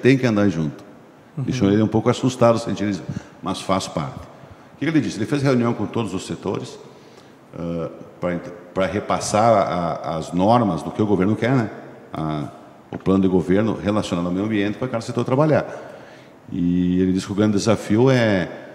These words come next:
Speaker 1: rever toda a legislação ambiental, ver se tá tudo de acordo com o município, com as leis, e principalmente resgatar o que é bom para a população. Que ele acredita que tem que, o meio ambiente é um setor que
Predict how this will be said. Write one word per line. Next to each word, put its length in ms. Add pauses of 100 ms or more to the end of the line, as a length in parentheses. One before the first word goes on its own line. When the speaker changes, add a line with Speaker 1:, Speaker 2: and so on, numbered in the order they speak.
(420)
Speaker 1:
rever 340
toda 80
a 60
legislação 340
ambiental, 480
ver 100
se 100
tá 140
tudo 220
de 100
acordo 440
com 220
o 40
município, 580
com 120
as 140
leis, 500 (520)
e 80
principalmente 1080
resgatar 760
o 40
que 140
é 40
bom 260
para 100
a 40
população. 520 (560)
Que 80
ele 80
acredita 400
que 140
tem 200
que, 540
o 60
meio 160
ambiente 240
é 20
um 40
setor 320
que 180